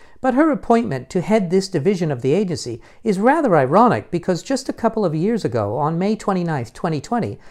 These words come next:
Jankowicz publicly stated that the executive branch of the government had no business policing information, an activity she described as anti-democratic.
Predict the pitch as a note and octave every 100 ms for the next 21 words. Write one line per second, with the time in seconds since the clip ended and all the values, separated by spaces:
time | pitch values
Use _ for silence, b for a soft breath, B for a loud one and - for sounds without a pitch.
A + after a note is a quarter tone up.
0 | b b - B3 C4+ A3 G3+ - B3 C4+
1 | - A3 - F#3+ F#3+ F#3 A#2 b b b
2 | E3 F3 E3 D3 A#3 B3 B3+ F3 D#3 D3+
3 | C#3+ D#3 C#3 A#2 A3 F3+ A2 D3 G3+ G#3+
4 | B3+ D4+ G#3+ A#3 A3 D#3+ B2+ - E3+ F3
5 | F3 D#3 D3 D3+ F3 B3+ - G2+ b b
6 | - G#3 C4 C4 - C4 A#3 G#3 - D#4
7 | D#4 - - C#3+ B2 B2 C#3+ C#3 - b
8 | b - F#3+ A3 G#3+ E3 E3 C#3+ - C4
9 | G3+ -